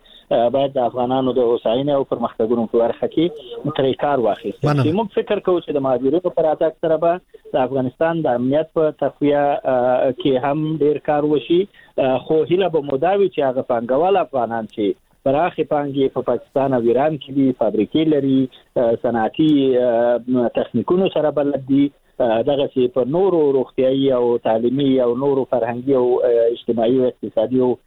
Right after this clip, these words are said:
Speaker 1: سوداګریزو برخو کې پراخې پانګونې کړي، هغوی هم په پوره غیرت سره خپلې پانګې راولېږدوي او افغانستان کې پانګونه وکړي.
Speaker 2: مننه.
Speaker 1: تر څو زموږ او ستاسې خپل وطن په پښو ودرېږي او
Speaker 2: مننه
Speaker 1: د
Speaker 2: ډېر.
Speaker 1: پرمختګ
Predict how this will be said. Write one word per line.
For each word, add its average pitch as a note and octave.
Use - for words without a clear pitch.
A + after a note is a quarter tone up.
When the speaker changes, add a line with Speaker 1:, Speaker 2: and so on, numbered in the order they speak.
Speaker 1:
سوداګریزو C3
برخو F3+
کې E3+
پراخې E3
پانګونې D#3
کړي، E3+
هغوی F#3
هم C3
په C3
پوره D3+
غیرت E3+
سره D#3+
خپلې D3+
پانګې D#3+
راولېږدوي F3
او D#3
افغانستان C3
کې -
پانګونه A#2
وکړي. D#3+
Speaker 2:
مننه. C#3
Speaker 1:
تر A#2
څو G3
زموږ D#3+
او C#3+
ستاسې C3+
خپل D3
وطن A#2+
په B2+
پښو -
ودرېږي E3
او D#3
Speaker 2:
مننه -
Speaker 1:
د C#3+
Speaker 2:
ډېر. -
Speaker 1:
پرمختګ A2+